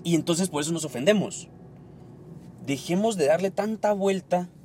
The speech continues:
a, al, al estar ofendidos, el que, "Ay, es que de verdad me vio feo".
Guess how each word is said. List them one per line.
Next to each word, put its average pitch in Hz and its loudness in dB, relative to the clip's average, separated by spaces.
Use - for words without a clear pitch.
a, 123 -2
al, 135 -2
al 139 0
estar 147 0
ofendidos, 151 -2
el 127 -6
que, 113 -6
"Ay, 185 -6
es - -18
que 98 -12
de 123 -8
verdad 160 6
me 175 4
vio 180 6
feo". 208 10